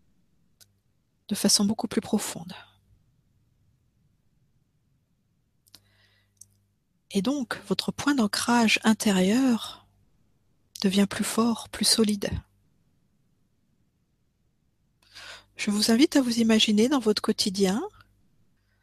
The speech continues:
demain, dans les jours qui viennent, dans vos activités habituelles, mais en gardant ce point d'ancrage avec tous ces êtres qui vous accompagnent, avec votre âme, avec la, votre conscience divine, l'amour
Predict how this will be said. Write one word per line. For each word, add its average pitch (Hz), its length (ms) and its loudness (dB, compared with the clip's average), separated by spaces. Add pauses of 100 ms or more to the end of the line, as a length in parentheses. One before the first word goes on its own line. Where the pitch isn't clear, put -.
(220)
demain, 180 380 2
dans 208 120 0
les 180 120 0
jours 190 200 -4
qui - 160 -4
viennent, 185 720 0
dans 180 100 -4
vos 180 180 -6
activités 185 460 -4
habituelles, 190 640 0 (680)
mais 202 80 2
en 208 60 4
gardant 233 340 2
ce - 120 2
point 214 240 2
d'ancrage 226 640 0 (1700)
avec 190 200 -4
tous - 140 -6
ces 196 300 0
êtres 226 300 -2
qui - 120 -8
vous 190 120 -4
accompagnent, 196 600 0
avec 180 520 -2 (540)
votre - 260 -4
âme, 254 240 0
avec 190 480 -4
la, 190 120 -2 (280)
votre - 260 -6
conscience 196 440 2
divine, 196 400 -2
l'amour 190 680 -2